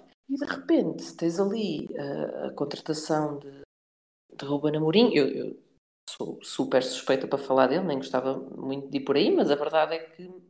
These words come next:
tiveste ali também com a pandemia, aquele momento em que, pronto, já foi aquele final da época, já não contava para nada, só se olhava para o Sporting porque começava a apostar muito em miúdos, a apostar muito em miúdos, mas quer dizer, isso também não é propriamente novidade no Sporting. De repente a época começa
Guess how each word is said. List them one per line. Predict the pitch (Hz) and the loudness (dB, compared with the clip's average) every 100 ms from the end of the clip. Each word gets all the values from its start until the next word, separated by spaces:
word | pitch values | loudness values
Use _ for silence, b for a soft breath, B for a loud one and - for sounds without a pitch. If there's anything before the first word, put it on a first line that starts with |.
| _ | _
tiveste | - 175 175 175 | -8 2 2 2
ali | 175 180 | -4 -4
também | 175 175 | -6 -6
com | 175 175 | -6 -8
a | |
pandemia, | - 175 175 185 190 160 143 - _ _ _ | 0 -2 0 -6 -4 -2 -4 -10 _ _ _
aquele | - 165 | -2 -2
momento | 170 180 170 170 | 0 0 0 -2
em | 165 | -6
que, | 165 | -8
pronto, | - 196 180 | -4 -4 -2
já | 151 | -4
foi | 151 | 0
aquele | 160 165 | 0 0
final | 165 160 156 151 | -4 -4 -4 2
da | |
época, | 165 165 - 143 | 2 0 -4 -4
já | 147 147 | -2 -4
não | 151 | -4
contava | 156 156 151 147 | -4 2 0 0
para | 151 151 | -10 -6
nada, | 160 156 135 131 b b _ _ | -4 -4 -6 -16 b b _ _
só | - 160 | -2 -2
se | - | 2
olhava | 170 160 165 | 4 4 2
para | 165 165 | -4 -4
o | |
Sporting | 165 - 170 170 156 | -6 -6 -6 -6 -14
porque | - - | -14 -14
começava | 160 156 160 151 | -12 -6 -4 -2
a | |
apostar | 156 - - 156 | -2 -4 -4 -4
muito | 165 165 | -4 -4
em | 180 | -2
miúdos, | 269 427 262 | 2 4 4
a | |
apostar | 202 - 175 | 0 -4 -6
muito | 185 185 | -6 -6
em | |
miúdos, | 190 381 480 | 0 0 0
mas | 208 | -6
quer | 190 165 | -2 0
dizer, | 147 | 0
isso | 139 - | -6 -6
também | 160 160 | -8 -6
não | |
é | 165 | -6
propriamente | - 165 165 165 165 | -4 -4 -4 -12 -12
novidade | 170 160 165 175 | -4 0 0 0
no | 180 | -6
Sporting. | 196 - 135 147 - 392 _ B B - _ _ _ _ _ - | -16 -2 0 0 -4 -14 _ B B -20 _ _ _ _ _ -16
De | - | -12
repente | - 311 311 | 2 2 6
a | 320 | 4
época | 320 - 330 | 4 0 -4
começa | 320 349 381 381 - | -2 0 0 -2 -8